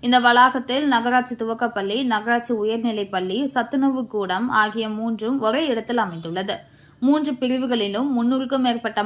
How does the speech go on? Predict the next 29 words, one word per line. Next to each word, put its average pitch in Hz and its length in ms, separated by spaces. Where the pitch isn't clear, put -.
மாணவ, 220 340
மாணவிகள் 196 480
கல்வி 240 340
பயின்று 208 300
வருகின்றனர். 185 680
இதில் 214 320
துவக்கப்பள்ளி 262 560
மற்றும் 226 420
சத்துணவு 254 480
கூடம் 220 320
அமைந்துள்ள 220 540
இடத்திற்கு 196 500
நேர் 269 300
எதிரே 208 320
நூறு 285 340
அடி 247 180
ஆழமுள்ள 214 520
பழமையான 214 580
கிணறு 214 260
அமைந்துள்ளது. 180 540
இந்த 269 260
கிணறில் 285 460
மாணவர்கள் 247 600
நலன் 220 300
கருதி 208 320
கடந்த 233 240
சில 262 140
ஆண்டுகளுக்கு 220 560
முன்பு 180 260